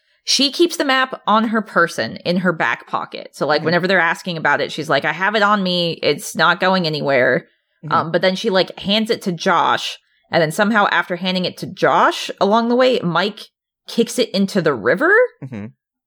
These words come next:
Speaker 1: So it's like, it just disappears. And, like, where would you even, even gotten it if it's, like, in her back pocket? Like, how did you, like, either Mike stole it out of her back pocket to dump it, or Josh was the one who put it on the ground and the Mike kicked it or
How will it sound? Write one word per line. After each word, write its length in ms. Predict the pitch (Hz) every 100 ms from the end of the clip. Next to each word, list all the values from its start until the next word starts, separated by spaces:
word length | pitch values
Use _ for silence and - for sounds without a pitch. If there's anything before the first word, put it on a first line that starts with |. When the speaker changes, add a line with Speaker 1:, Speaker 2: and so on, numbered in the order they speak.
| -
Speaker 1:
So 320 | 185 202 185
it's 160 | 175 190
like, 340 | 180 175 - -
it 240 | 185 170
just 220 | 175 175 -
disappears. 760 | 165 - 254 269 269 269 285
And, 220 | - 170
like, 200 | 160 156
where 300 | 160 147 151
would 120 | 156
you 100 | 160
even, 380 | 156 165 139 120 -
even 240 | 170 156
gotten 260 | 160 185 233
it 100 | -
if 160 | 160
it's, 180 | 180 -
like, 240 | 160 139 -
in 140 | 156
her 120 | 160 147
back 280 | 147 120
pocket? 420 | - - - - -
Like, 100 | -
how 140 | 139
did 160 | 143 127
you, 260 | 135 127 - _ _ _
like, 140 | 156 165
either 160 | 165
Mike 260 | 156 190 185 -
stole 360 | - 220 208
it 180 | 196 - - -
out 160 | 165
of 60 | 185
her 80 | 196
back 240 | 180 185
pocket 280 | 160 165 -
to 60 | 170
dump 340 | 160 165 170
it, 180 | 131 110 - _ _
or 280 | - 180 160
Josh 680 | 160 190 202 139 156 - - 240 _ _ _
was 280 | 160 175 170
the 100 | 180
one 260 | 165 160
who 560 | 156 - 165 156 147 135 -
put 120 | -
it 80 | 156
on 120 | 139
the 60 | 135
ground 380 | 143 127 123 135
and 160 | -
the 40 | 131
Mike 260 | 120 107 -
kicked 240 | - -
it 220 | 151 135
or 260 | 123 117